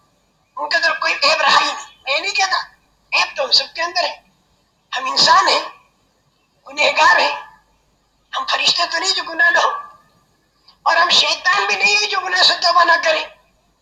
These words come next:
گناہ تو ہو جاتا ہے لیکن توبہ بھی کر دیتے ہیں۔ وہ ایکٹر اتنا متاثر ہوا کہ اس نے کہا کہ میں کسی اللہ والے سے ملوں اور اللہ والے سے تعلق جوڑوں۔ وہ نکلا وہاں سے،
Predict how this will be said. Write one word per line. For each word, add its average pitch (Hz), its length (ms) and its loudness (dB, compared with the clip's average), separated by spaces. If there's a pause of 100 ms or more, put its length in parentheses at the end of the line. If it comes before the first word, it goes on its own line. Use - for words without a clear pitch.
(140)
گناہ 302 280 -2
تو 349 80 0
ہو 349 100 2
جاتا 370 300 0
ہے 349 40 0
لیکن 311 220 -6
توبہ 320 240 -2
بھی 330 140 -8
کر 339 200 -6
دیتے - 180 -12
ہیں۔ - 200 -12 (1600)
وہ 359 60 2
ایکٹر 381 440 0
اتنا 427 300 0
متاثر - 460 2
ہوا 302 360 2 (680)
کہ 330 80 -2
اس 320 240 0
نے 370 160 -2
کہا 320 220 4
کہ 349 60 -4
میں 349 160 -4 (100)
کسی - 160 0
اللہ - 240 -4
والے 294 220 2
سے - 120 2
ملوں 254 280 -10 (1080)
اور 311 180 0
اللہ 349 220 0 (120)
والے - 220 -2
سے - 120 -2
تعلق 311 400 -2
جوڑوں۔ 220 300 -6 (1300)
وہ 359 140 2
نکلا 349 420 -2
وہاں - 200 2
سے، - 200 -2